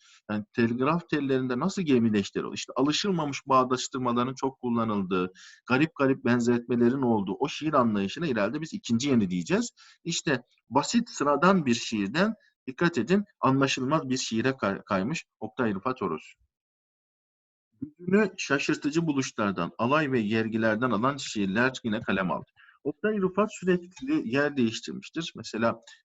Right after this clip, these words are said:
e, işte garipçiler olmuş. Daha sonra bin dokuz yüz altmışlarda, e, arkadaşlar toplumculuğa kaymış. E, bir süre sonra halk şiirine kaymış. Yani hemen hemen, e, çoğu dönemde fikir değiştirmiş bir kişiliktir. Bunu da bilmeniz lazım. Ama onun için en önemlisi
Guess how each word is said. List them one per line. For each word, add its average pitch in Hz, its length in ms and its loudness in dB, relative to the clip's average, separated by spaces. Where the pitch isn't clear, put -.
e, 95 120 -4
işte - 180 -4
garipçiler 135 600 4
olmuş. 104 440 0
Daha 131 140 2
sonra 139 260 -4
bin 131 100 -4
dokuz 131 220 -4
yüz - 20 -4
altmışlarda, 120 920 -2
e, 101 160 -2
arkadaşlar 101 640 -4
toplumculuğa 127 720 2
kaymış. 101 500 -2
E, 110 120 -4
bir 165 100 4
süre 139 300 0
sonra 131 260 -4
halk 151 280 0
şiirine 101 420 -2
kaymış. 113 380 -6
Yani 120 240 -2
hemen 175 260 2
hemen, 107 360 0
e, 98 220 -2
çoğu 175 300 4
dönemde 104 600 0
fikir 131 380 0
değiştirmiş 101 720 -4
bir 120 160 -4
kişiliktir. 120 560 -8
Bunu 113 160 -2
da 117 120 2
bilmeniz 95 420 0
lazım. 98 340 0
Ama 127 160 -2
onun 135 160 0
için 110 300 -6
en 147 140 2
önemlisi 107 720 0